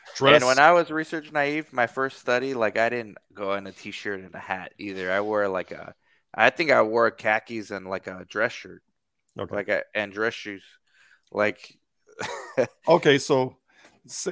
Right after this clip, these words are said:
Speaker 1: same question that was asked of me to a, by a research naive site. What would be your advice on what to wear then?
Speaker 2: Are they in a private practice or standalone?
Speaker 1: It's private practice.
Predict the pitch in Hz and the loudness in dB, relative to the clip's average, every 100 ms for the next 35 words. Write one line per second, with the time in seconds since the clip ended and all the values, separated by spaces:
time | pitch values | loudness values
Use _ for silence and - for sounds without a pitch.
0 | - - 175 185 - - 151 127 - 131 | -6 -2 0 0 -2 4 4 4 -2 -4
1 | 123 117 113 107 113 113 - 113 95 107 | -4 0 -2 0 0 0 -2 -8 -8 -8
2 | 98 98 - - 110 98 - _ - 101 | -6 -8 -14 -12 -8 -8 -10 _ -10 -8
3 | 95 101 - 107 - 104 95 95 - 92 | -6 -6 -8 -10 -10 -8 -8 -10 -8 -6
4 | 85 60 107 117 104 87 101 95 107 95 | -8 -6 -2 -2 -4 -10 -8 -2 -2 -2
5 | - 82 78 - 82 82 - 90 85 87 | -6 -10 -10 -12 -12 -14 -16 -16 -14 -14
6 | - 95 _ _ _ _ _ _ 101 110 | -16 -20 _ _ _ _ _ _ 2 2
7 | 117 120 113 120 120 120 - 120 127 147 | 2 0 -2 0 0 -2 -2 -2 -2 -8
8 | 135 113 - 110 104 92 92 90 _ _ | -10 -10 -6 -6 -8 -14 -18 -20 _ _
9 | - - 110 107 - 92 - - - | -20 -8 -6 -6 -6 -10 -10 -16 -20